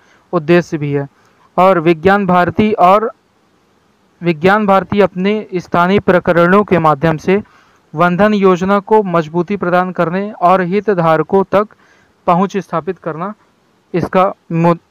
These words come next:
मुख्य उद्देश्य है। <clears throat> आइए वन धन योजना के बारे में देख लेते हैं। जीवन स्तर में सुधार के जरिए जनजाति समुदायों का सशक्तिकरण।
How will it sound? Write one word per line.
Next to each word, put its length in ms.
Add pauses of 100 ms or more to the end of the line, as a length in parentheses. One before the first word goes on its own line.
मुख्य 340
उद्देश्य 560
है। 200 (1500)
<clears throat> 320 (1120)
आइए 220
वन 260
धन 160
योजना 400
के 80
बारे 220
में 60
देख 180
लेते 240
हैं। 160 (720)
जीवन 440
स्तर 260
में 120
सुधार 420
के 160
जरिए 300
जनजाति 800
समुदायों 640
का 220
सशक्तिकरण। 800